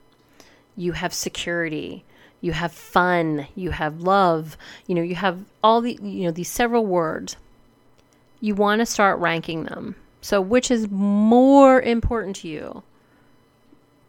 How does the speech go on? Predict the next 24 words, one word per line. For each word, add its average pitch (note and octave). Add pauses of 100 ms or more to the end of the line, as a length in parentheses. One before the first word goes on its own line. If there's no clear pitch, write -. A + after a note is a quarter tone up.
Love A3 (680)
or G3
wisdom? - (880)
And F#3+
you're F#3+
gonna A3+
go A#3
through G#3+
and G3
you're F3
gonna F#3
rank F3
these F3
words. - (2750)
And G3
when G3+
you've B3+
done E4
that, F3 (960)
you're F#3
gonna A#3+
use G#3+
the F3+ (100)
top -